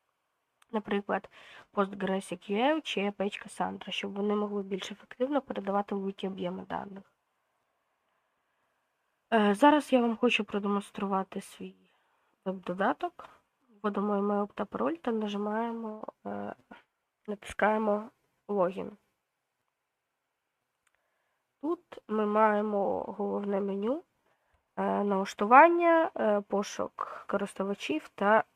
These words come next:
<clears throat> активні чати. У налаштуваннях ми можемо змінити аватар, тег та вибрати одну з п'ятнадцяти мов.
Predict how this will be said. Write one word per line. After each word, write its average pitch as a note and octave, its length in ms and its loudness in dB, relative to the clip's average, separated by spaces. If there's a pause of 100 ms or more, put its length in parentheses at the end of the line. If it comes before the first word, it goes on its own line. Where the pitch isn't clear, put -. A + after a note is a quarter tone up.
(500)
<clears throat> - 380 8
активні A3 420 4
чати. - 380 -8 (380)
У A3 60 -4
налаштуваннях A#3+ 680 2
ми G#3 80 2
можемо G3+ 360 0
змінити G3 540 -4
аватар, B3 580 6 (480)
тег A#3+ 480 0
та G#3 180 0
вибрати G#3 520 -6
одну G#3 260 -4
з - 60 -14
п'ятнадцяти - 680 -8
мов. - 440 -10